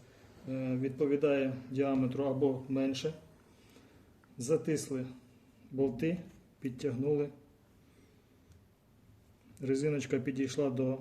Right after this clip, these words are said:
вилива і притисла його. На цьому монтаж закінчено. Далі взяли отак от, зробили.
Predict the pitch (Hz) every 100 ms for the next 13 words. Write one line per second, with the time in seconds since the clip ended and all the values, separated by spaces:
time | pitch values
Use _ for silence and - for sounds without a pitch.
0 | - 135 160 160 147 151 - 139 - 135
1 | 139 120 117 113 110 117 - - _ -
2 | - - - - - _ _ 139 131 156
3 | 143 127 127 127 131 117 127 - 180 180
4 | 175 156 147 139 127 120 127 123 117 120
5 | 117 120 113 123 139 160